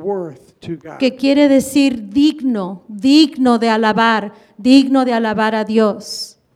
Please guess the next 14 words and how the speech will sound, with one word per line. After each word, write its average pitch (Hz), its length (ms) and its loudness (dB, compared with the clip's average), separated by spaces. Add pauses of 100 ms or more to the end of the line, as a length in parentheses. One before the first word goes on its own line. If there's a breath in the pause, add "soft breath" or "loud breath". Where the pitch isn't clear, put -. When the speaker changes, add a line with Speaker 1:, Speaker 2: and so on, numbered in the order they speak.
(880)
Speaker 1:
And 170 120 -10
that 202 140 -6
is 220 180 -2
the 202 80 -6
biblical 190 560 -4
idea. 160 440 -14 (280)
Speaker 2:
Y 233 160 0
esa 247 280 2
es 254 200 2
la 254 120 0
idea 233 600 4
bíblica. 214 800 0 (2250)
Speaker 1:
There 180 200 -4
is 214 640 0